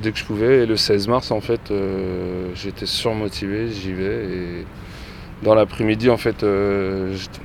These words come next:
j'étais fatigué, en fait, par les gazages. Les gazages du matin m'ont, m'ont éclaté totalement, euh, physiquement, ils m'ont éclaté. Du coup, je me suis un peu dispersé avec mes amis troyens, qu'on était, on était quoi, une quatre, quatre-vingts, hein, quatre-vingts à monter sur Paris ce jour-là.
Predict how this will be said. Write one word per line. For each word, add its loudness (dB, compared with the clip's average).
j'étais 10
fatigué, 6
en 6
fait, 0
par 4
les 6
gazages. 0
Les -4
gazages 0
du -6
matin 0
m'ont, 0
m'ont 0
éclaté -2
totalement, -4
euh, -4
physiquement, -4
ils 0
m'ont 0
éclaté. -4
Du -4
coup, 4
je 4
me 10
suis 10
un 12
peu 2
dispersé 4
avec 6
mes 0
amis 4
troyens, 2
qu'on -2
était, -2
on 0
était 0
quoi, -2
une -2
quatre, -4
quatre-vingts, -2
hein, -4
quatre-vingts -4
à 0
monter -6
sur -8
Paris -4
ce -6
jour-là. -4